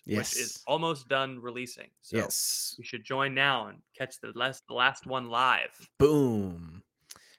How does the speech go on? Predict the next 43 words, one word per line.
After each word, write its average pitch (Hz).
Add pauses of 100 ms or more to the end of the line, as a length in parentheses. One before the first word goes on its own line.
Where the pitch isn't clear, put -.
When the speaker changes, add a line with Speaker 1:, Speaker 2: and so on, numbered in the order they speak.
(180)
Speaker 2:
Uh, 107
I'm 120
really 127
excited. 120
I 107
love 104
you 101
guys. 101
It 120
was 120
a 120
good 151
podcast. 104 (320)
Um, 113
Patrick, 131
I'm 117
excited 120
to -
talk -
to -
you 104
again 113
tomorrow 107
morning. 113
I'm 151
excited 143
to 113
go 110
to 101
sleep. 202 (920)
<sighs> -
It's 135
been 139
a 101
long 156
day. 175 (360)
I'm 117
excited 107
for -
the 95
Speaker 1:
Yeah, 67
man. 110
Speaker 2:
Lab-, 143